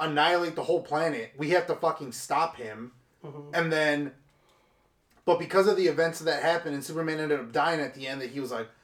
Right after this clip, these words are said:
Speaker 1: "Okay, I misjudged him." But, um, then seeing all the, you know, Barry, like, kinda warning him about the shit that it could hap-, the shit that could happen,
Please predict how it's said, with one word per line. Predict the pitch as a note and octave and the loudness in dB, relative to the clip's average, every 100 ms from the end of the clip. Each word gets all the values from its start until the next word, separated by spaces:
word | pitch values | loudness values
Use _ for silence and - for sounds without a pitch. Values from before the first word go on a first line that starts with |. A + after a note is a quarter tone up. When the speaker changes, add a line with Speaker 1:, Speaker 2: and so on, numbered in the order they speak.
| _ _ | _ _
Speaker 1:
"Okay, | F#3+ - E3 D3+ D#3+ | -4 2 4 6 6
I | D3 | 2
misjudged | D#3 E3 C3+ - D#3+ E3 D#3+ - | 2 0 -2 -4 0 2 0 -8
him." | B2+ G#2+ A2+ - _ - - _ - | -12 -12 -14 -20 _ -20 -20 _ 2
But, | E3+ D3 C#3+ - _ _ - _ _ | 4 4 2 -4 _ _ -20 _ _
um, | - E3+ D3+ C#3+ C3 B2+ _ _ _ _ C3 | 2 6 6 6 2 -14 _ _ _ _ -2
then | B2+ F#3+ F#3+ | 4 6 4
seeing | - G#3+ G3 | 0 0 4
all | F#3 | 6
the, | F3 F3 E3 | 4 0 -4
you | D#3 D#3+ | -4 0
know, | D#3 D3 C#3+ | 4 4 2
Barry, | A#2+ E3 F3+ F#3 F3+ | 0 2 6 8 6
like, | E3+ D3 | 4 0
kinda | E3+ D3+ | -2 -2
warning | B2+ C3 E3 F3 E3 | 0 0 2 0 -2
him | E3+ | -2
about | E3 D3+ C#3 C3+ | 4 6 6 4
the | |
shit | B2+ F3+ - | -4 -2 -2
that | D#3 | -4
it | C#3+ | -4
could | A#2+ | 0
hap-, | E3 F3+ C#3+ | 2 2 -2
the | C3+ | -8
shit | - E3 | -8 -10
that | D#3+ | -8
could | C#3+ | -6
happen, | - D#3+ D#3+ D#3 D3 | -2 -2 -2 -6 -8